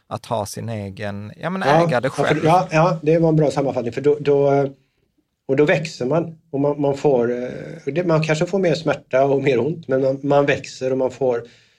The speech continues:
Speaker 2: eh, en, en, eh, stolthet och ära i att man har gjort det på ett annat sätt.
Speaker 1: Mm.
Speaker 2: Och det är väldigt bra att ha om det börjar blåsa. Så länge det inte blåser hårt, ja,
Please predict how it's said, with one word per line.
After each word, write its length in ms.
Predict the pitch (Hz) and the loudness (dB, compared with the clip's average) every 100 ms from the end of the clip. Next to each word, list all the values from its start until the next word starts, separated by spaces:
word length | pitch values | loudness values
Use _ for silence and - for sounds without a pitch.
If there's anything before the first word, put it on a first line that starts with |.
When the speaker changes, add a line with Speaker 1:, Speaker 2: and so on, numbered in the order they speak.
| _ _ _ _ | _ _ _ _
Speaker 2:
eh, 300 | - - - | -12 -10 -4
en, 120 | 123 120 127 123 120 | -2 0 -2 0 -2
en, 180 | 120 120 | -4 -10
eh, 60 | 120 - | -12 -16
stolthet 680 | - 139 107 - 120 117 | 0 0 0 -4 -8 -6
och 180 | 135 127 | -4 0
ära 280 | 127 107 113 | 0 0 -2
i 100 | 127 | -2
att 320 | 117 - - 117 | -2 -4 -12 -6
man 140 | 117 | -2
har 80 | 113 | -2
gjort 280 | 104 - - | -4 -8 -12
det 500 | 120 131 127 - - | -10 -10 -12 -16 -10
på 80 | |
ett 80 | 123 | -6
annat 180 | 120 107 | -6 -8
sätt. 400 | - - _ - _ _ _ 139 | -12 -16 _ -20 _ _ _ -6
Speaker 1:
Mm. 140 | 131 | -2
Speaker 2:
Och 120 | 117 | 0
det 80 | 123 | 2
är 40 | 123 | 2
väldigt 300 | 143 123 123 | 2 2 2
bra 240 | 131 120 | 4 4
att 80 | 117 | 2
ha 400 | 135 120 110 107 - _ _ _ _ _ | 0 0 0 -4 -14 _ _ _ _ _
om 200 | 113 110 | -2 0
det 100 | 110 | 0
börjar 240 | 113 107 107 | 2 0 0
blåsa. 420 | 120 104 - 120 | -2 -4 -6 -4
Så 100 | 131 | 2
länge 180 | 151 156 | 4 4
det 40 | |
inte 140 | 156 | 2
blåser 380 | 131 127 113 127 | 2 2 0 -2
hårt, 340 | 110 131 135 - _ _ _ _ _ - | -2 -2 -4 -12 _ _ _ _ _ -6
ja, 220 | 107 | -6